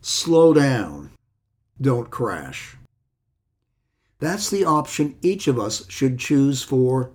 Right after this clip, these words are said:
this Christmas season. Understand and act on it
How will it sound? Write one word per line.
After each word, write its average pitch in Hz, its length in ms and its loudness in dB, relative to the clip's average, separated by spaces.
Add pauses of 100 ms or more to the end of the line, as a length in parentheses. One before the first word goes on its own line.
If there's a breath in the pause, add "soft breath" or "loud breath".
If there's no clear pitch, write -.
(140)
this 139 360 -2 (220)
Christmas 117 720 -4
season. 85 600 -6 (1800)
Understand 131 1000 -2 (240)
and 139 260 -4
act 135 320 -4
on 82 220 -8
it 69 240 -18